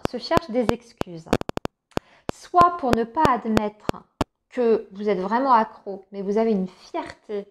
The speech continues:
qui est là, un ego, tous les deux qui vous empêche d'admettre les choses, et vous, vous tournez autour du, du pot.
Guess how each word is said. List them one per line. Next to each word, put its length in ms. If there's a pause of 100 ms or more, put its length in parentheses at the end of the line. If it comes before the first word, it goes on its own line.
(200)
qui 120
est 40
là, 240 (180)
un 180
ego, 500 (680)
tous 160
les 200
deux 200
qui 200
vous 200
empêche 380
d'admettre 480
les 120
choses, 360
et 100
vous, 420 (380)
vous 140 (120)
tournez 300
autour 380
du, 320
du 180
pot. 480